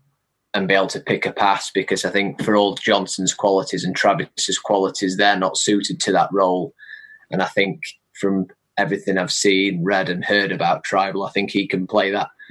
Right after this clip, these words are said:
play that position. Uh, I can see Elliot getting on at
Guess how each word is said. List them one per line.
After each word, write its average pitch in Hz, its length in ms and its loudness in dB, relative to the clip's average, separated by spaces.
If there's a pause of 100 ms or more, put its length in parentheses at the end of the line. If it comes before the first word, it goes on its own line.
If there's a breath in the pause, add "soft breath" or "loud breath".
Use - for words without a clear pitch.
(420 loud breath)
play 113 160 4
that 107 220 0
position. 104 600 2 (280)
Uh, 98 360 4
I 107 100 2
can 117 220 2
see 117 640 4 (520)
Elliot 101 480 2 (100)
getting 98 340 0
on 98 220 2
at 95 220 -2